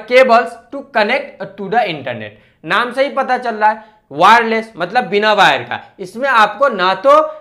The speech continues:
ए, केबल्स की जरूरत पड़ती है, ना टेलीफोन लाइन की जरूरत पड़ती है इंटरनेट को एक्सेस करने के लिए। Wireless connection use radio frequency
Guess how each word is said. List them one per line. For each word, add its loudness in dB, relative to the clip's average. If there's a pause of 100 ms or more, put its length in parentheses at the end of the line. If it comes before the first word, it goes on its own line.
(120)
ए, -4
केबल्स 2
की -8
जरूरत 0
पड़ती -8
है, -4
ना -2
टेलीफोन -4
लाइन -2
की -8
जरूरत -4
पड़ती -4
है -2
इंटरनेट -6
को -4
एक्सेस -4
करने -8
के -14
लिए। -20 (540)
Wireless 0
connection -4 (420)
use -6
radio 0
frequency -4